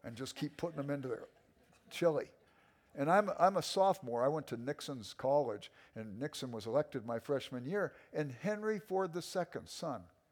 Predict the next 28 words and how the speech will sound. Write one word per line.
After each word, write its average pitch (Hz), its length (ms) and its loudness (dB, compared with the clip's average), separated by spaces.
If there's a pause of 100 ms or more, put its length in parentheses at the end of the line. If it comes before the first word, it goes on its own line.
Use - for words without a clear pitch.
(200)
comes 107 240 -8
driving 165 420 2
into 160 300 -8
the 127 100 -6
campus 110 560 -8 (300)
with 117 120 -6
the 101 100 -2
hottest 160 440 -4
car 135 220 -4
Ford 113 380 -8
had. 95 240 -12 (920)
And 127 120 -8 (120)
every 208 480 -2 (140)
year 147 380 -6 (120)
he 127 140 -4
had 123 180 -2
the 117 80 -8
next 117 260 -10
hottest - 380 -8
car. - 300 -10 (280)
And 131 60 -6
when 143 100 -4
he 135 60 -4
turned 160 280 -4
twenty-one, 196 640 -2 (200)
twenty-nine 233 760 2
million 196 400 -4
dollars 165 680 4